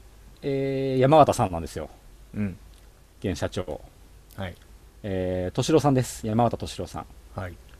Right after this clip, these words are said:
Speaker 1: トシちゃんです。
Speaker 2: うん。
Speaker 1: はい。で、
Speaker 2: <laughs> うん。
Speaker 1: 創業者の方が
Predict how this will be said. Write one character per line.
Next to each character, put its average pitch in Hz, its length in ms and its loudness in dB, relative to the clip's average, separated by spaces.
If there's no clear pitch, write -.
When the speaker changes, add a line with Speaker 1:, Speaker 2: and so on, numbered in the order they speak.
Speaker 1:
ト 135 100 0
シ - 80 -8
ち - 40 0
ゃ 92 60 0
ん 78 40 -6
で 69 80 -10
す。 - 280 -16
Speaker 2:
う 107 60 -6
ん。 98 200 -6
Speaker 1:
は 101 140 -2
い。 - 60 -8
で、 135 460 4
Speaker 2:
<laughs> - 40 -14
う 120 40 -8
ん。 113 40 -6
Speaker 1:
創 104 240 0
業 208 160 4
者 160 160 4
の 117 100 4
方 107 260 4
が 98 320 4